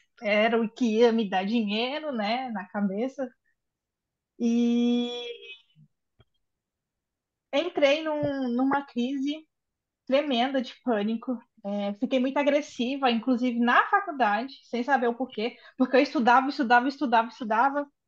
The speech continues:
Eu achava que tinha que fechar a prova, aí eu tirava oito e eu já ficava assim, nervosa, que eu tinha que ter fechado, do tanto que eu estudei. Daí eu entrei num, numa depressão muito grande,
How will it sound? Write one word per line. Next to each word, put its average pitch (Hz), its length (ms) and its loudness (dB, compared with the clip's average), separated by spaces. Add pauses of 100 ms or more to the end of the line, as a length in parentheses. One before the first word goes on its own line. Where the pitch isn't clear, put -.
(520)
Eu 233 160 2
achava 240 380 -2
que 240 140 -8
tinha 240 240 -6
que 233 160 -8
fechar 254 540 4
a 269 100 4
prova, 254 520 2
aí 226 80 2
eu 240 100 -2
tirava 247 460 2
oito 294 440 6 (420)
e 247 80 -6
eu 247 140 0
já 247 160 -2
ficava 254 400 2
assim, 214 420 -6
nervosa, 202 760 0 (360)
que 233 80 2
eu 226 40 2
tinha 226 220 -4
que - 80 -12
ter 240 180 -6
fechado, 202 540 0
do 202 200 -2
tanto 294 260 4
que 302 80 -4
eu 277 40 2
estudei. 233 540 -6 (520)
Daí 220 300 2
eu 247 180 6
entrei 247 400 0
num, 240 640 -2
numa 226 260 -4
depressão 233 440 -2
muito 254 280 -6
grande, 262 600 -4